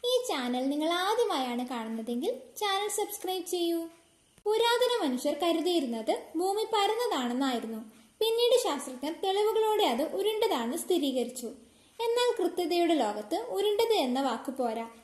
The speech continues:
സാറ്റലൈറ്റുകളും കമ്പ്യൂട്ടറുകളും വന്നതോടെ നമ്മൾ ഭൂമിയെ കൂടുതൽ സൂക്ഷ്മമായി അളന്നു. ഭൂമിയുടെ കൃത്യമായ ആകൃതി ശാസ്ത്രജ്ഞർ കണ്ടുപിടിച്ചു. ഏതാണ്ട് ഉരുണ്ടതാണെങ്കിലും ദക്ഷിണാർദ്ധഗോളം അല്പം അകത്തേക്ക് കുഴിഞ്ഞും ഉത്തരാർദ്ധഗോളം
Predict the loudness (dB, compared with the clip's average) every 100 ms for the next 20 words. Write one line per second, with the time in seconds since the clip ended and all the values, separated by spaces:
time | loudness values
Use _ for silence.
0 | _ _ _ -8 0 2 4 4 4 4
1 | 2 2 0 0 0 6 6 8 6 4
2 | 4 2 0 0 0 0 -2 -2 2 2
3 | 4 4 4 0 2 4 6 4 2 2
4 | 0 -2 -2 0 0 0 -2 -4 -8 -18
5 | _ _ _ _ _ 0 2 4 4 4
6 | 4 0 0 0 2 4 2 0 -2 -2
7 | 0 0 2 0 0 -4 -2 -2 0 0
8 | -2 -6 -10 -10 -18 -20 -20 _ 2 4
9 | 6 4 4 4 4 4 2 0 -2 -2
10 | -2 -4 -4 -2 -2 -2 2 2 4 4
11 | 4 2 -2 -4 -2 -2 0 2 2 2
12 | 0 -2 -2 -2 0 0 -2 -4 -10 -4
13 | -2 2 2 4 4 4 2 2 0